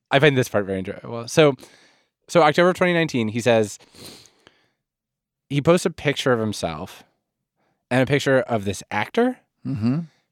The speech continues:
Speaker 1: And the whole post is just like, "Doesn't this actor kinda look like me?"
Speaker 2: <gasps>
Speaker 1: Like, he says, like, he says, like, "Hey, this actor, Troy, at Troy Becker I G kid literally looks like a younger, sexier version of me."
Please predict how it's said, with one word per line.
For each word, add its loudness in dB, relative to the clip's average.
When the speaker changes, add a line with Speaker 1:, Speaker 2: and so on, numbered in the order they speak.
Speaker 1:
And 2
the 4
whole 4
post 2
is -2
just -2
like, 2
"Doesn't -2
this -2
actor -2
kinda -8
look -14
like -12
me?" -10
Speaker 2:
<gasps> -2
Speaker 1:
Like, 2
he 2
says, 2
like, 2
he -8
says, 0
like, 0
"Hey, 4
this -2
actor, 0
Troy, 2
at 2
Troy 0
Becker 0
I 2
G -4
kid -4
literally 0
looks -2
like -4
a -4
younger, 0
sexier -6
version -4
of -8
me." -12